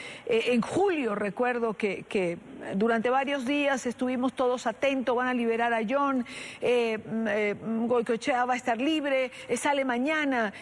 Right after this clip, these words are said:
Eh, ¿por qué no sale? Es decir, ¿cuál es la explicación? Eh, ¿qué pasa en los tribunales? ¿Qué dice el juez?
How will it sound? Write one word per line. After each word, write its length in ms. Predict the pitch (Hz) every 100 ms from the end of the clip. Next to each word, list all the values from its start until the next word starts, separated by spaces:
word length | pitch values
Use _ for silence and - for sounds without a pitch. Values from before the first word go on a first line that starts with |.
| -
Eh, 200 | 240 226 - - -
¿por 160 | 294
qué 120 | -
no 100 | 453
sale? 400 | 466 - 523 480
Es 100 | 269
decir, 300 | 233 269 302
¿cuál 160 | 269 349
es 140 | 359
la 80 | 339
explicación? 880 | 339 - 302 277 254 - 359 349 294 - - -
Eh, 160 | 247
¿qué 140 | 302 330
pasa 260 | 359 339
en 60 | 320
los 100 | 302
tribunales? 720 | 262 269 262 330 330 320 277
¿Qué 160 | - 320
dice 220 | 320 302
el 80 | 269
juez? 420 | 311 330 320